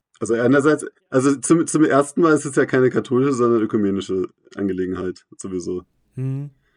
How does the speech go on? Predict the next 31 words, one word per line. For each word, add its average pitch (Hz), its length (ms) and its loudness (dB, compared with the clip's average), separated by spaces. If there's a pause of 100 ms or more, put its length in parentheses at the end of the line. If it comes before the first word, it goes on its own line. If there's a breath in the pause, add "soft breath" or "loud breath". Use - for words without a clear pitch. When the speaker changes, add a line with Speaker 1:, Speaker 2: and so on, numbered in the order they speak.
(640)
Speaker 1:
Bezüglich 117 800 -4
Rolle 123 260 2
von 127 200 -2
Fasten 120 680 -2
in 110 180 0
der 113 120 2
katholischen 113 760 -2
Dogmatik, 110 880 0 (400)
ähm, 104 500 0
würde 104 300 -6
ich - 100 -10
mich 107 140 -6
jetzt - 180 -12
nicht 110 180 -6
so 101 380 -2 (320)
als - 140 -8
den 110 100 -6
absoluten - 300 -2
<laughs> - 100 -4
Spezialisten - 920 -2
sehen, - 460 -2 (440)
<laughs> 285 440 2
ehrlich 139 360 2
gesagt. - 640 -4 (400 loud breath)
Und 127 140 -2
ich 127 120 -2
glaube, 135 300 4
es 131 80 0
hat 135 180 0
auch, 120 280 2 (440)
äh, 107 460 2